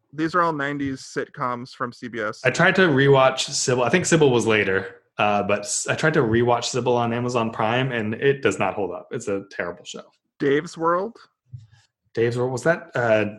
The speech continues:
Speaker 2: Dave Anderson who played Judge
Speaker 1: Yeah.
Speaker 2: Harry on, on Night Court? Yeah, I
Speaker 1: Yeah.
Speaker 2: remember that one.
Speaker 1: Uh, Dallas.
Speaker 2: Not a sitcom.
Speaker 1: I know,
Speaker 2: Oh.
Speaker 1: but ch-, oh, Charles in Charge.
Speaker 2: I'm gonna look up C B S sitcoms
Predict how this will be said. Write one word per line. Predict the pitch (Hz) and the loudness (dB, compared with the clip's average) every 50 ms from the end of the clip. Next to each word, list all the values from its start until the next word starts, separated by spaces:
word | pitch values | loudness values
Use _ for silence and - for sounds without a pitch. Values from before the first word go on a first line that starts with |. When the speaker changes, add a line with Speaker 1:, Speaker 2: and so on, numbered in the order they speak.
| - | 0
Speaker 2:
Dave | - 135 135 139 131 131 131 131 131 127 127 120 120 113 110 110 123 - - | 2 4 4 4 4 2 0 0 2 2 2 2 2 0 -2 -6 -12 -12 -8
Anderson | 127 110 117 120 123 131 131 - 143 139 | -6 -6 -4 -4 -4 -6 -6 -4 -2 -2
who | 139 127 | -2 -2
played | 113 - 117 107 104 101 104 - - - - - - - 131 | -2 -2 -2 0 -2 -2 -4 -8 -14 -16 -16 -20 -20 -16 -6
Judge | 110 110 107 110 | -2 -2 0 0
Speaker 1:
Yeah. | 131 117 - | 0 0 0
Speaker 2:
Harry | 113 104 107 113 113 113 | 2 2 2 2 2 2
on, | 107 101 101 98 101 107 - | 0 -2 -4 -6 -8 -8 -6
on | 107 95 98 | -6 -6 -4
Night | 98 98 107 104 | -6 -6 -8 -8
Court? | - - 120 123 - - _ _ _ - | -6 -4 -4 -4 -4 -8 _ _ _ -16
Yeah, | - 98 | -14 -14
I | |
Speaker 1:
Yeah. | 92 92 95 113 | -10 -8 -8 -8
Speaker 2:
remember | 92 90 87 90 90 90 | -8 -10 -12 -14 -14 -14
that | 92 92 | -14 -14
one. | 92 92 95 - _ _ _ _ _ _ _ _ _ _ _ | -16 -16 -16 -18 _ _ _ _ _ _ _ _ _ _ _
Speaker 1:
Uh, | - 135 135 135 135 135 135 135 135 139 139 139 135 - | -8 -4 -4 -2 -2 -2 -2 -2 -2 -2 -4 -4 -4 -4
Dallas. | - 135 135 139 143 147 151 160 175 - - - - - - _ _ _ _ _ _ _ _ _ _ _ - | -2 0 0 2 2 0 0 -2 -4 -6 -12 -20 -20 -20 -20 _ _ _ _ _ _ _ _ _ _ _ -16
Speaker 2:
Not | - - 107 101 98 | -12 -10 -8 -8 -8
a | |
sitcom. | 98 - - 101 - - - 101 101 101 127 - _ _ _ _ _ _ _ _ _ _ _ | -8 -8 -10 -10 -10 -12 -16 -16 -14 -14 -16 -18 _ _ _ _ _ _ _ _ _ _ _
Speaker 1:
I | 147 135 131 | -8 -6 -4
know, | 139 135 | -2 -2
Speaker 2:
Oh. | 120 | -2
Speaker 1:
but | 120 120 110 87 - | -2 -4 -8 -10 -12
ch-, | - - - - - | -18 -20 -12 0 2
oh, | 196 214 196 165 | 4 6 6 4
Charles | - - - 165 170 175 180 180 - | 2 2 4 4 6 6 4 2 0
in | 180 170 | -6 -8
Charge. | - - - 160 156 160 160 165 180 185 214 - - - - - - _ _ _ _ _ _ _ _ _ _ _ _ _ _ _ _ _ _ - - | -6 -2 0 0 2 2 0 0 -2 -6 -8 -12 -20 -20 -20 -20 -20 _ _ _ _ _ _ _ _ _ _ _ _ _ _ _ _ _ _ -20 -18
Speaker 2:
I'm | - 120 | -14 -12
gonna | 123 127 | -8 -8
look | 131 131 - | -8 -4 -4
up | 127 120 - | -6 -6 -6
C | - - - - - 120 | -12 -16 -10 -6 -4 0
B | 113 113 | 0 0
S | 107 107 - | 0 0 -4
sitcoms | - 117 - - 113 110 107 101 104 104 - | -6 -6 -4 -4 -2 -2 -2 -4 -6 -10 -14